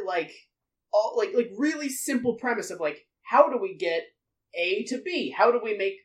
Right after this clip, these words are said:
the guitarist in a band and happy? And, like,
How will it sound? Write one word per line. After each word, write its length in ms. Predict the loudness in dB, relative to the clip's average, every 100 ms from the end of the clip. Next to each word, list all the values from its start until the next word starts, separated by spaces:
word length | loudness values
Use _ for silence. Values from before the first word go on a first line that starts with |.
| -12
the 80 | -8 -6
guitarist 920 | -8 -8 -2 -2 0 -2 -2 -8 -16 -20 _ _ _
in 180 | -10 -2
a 80 | -2
band 460 | 0 2 2 0 -8
and 140 | -8 -4
happy? 480 | -2 -2 -6 -10 -16 _ _ _
And, 240 | -8 -6
like, 260 | -2 -4 -4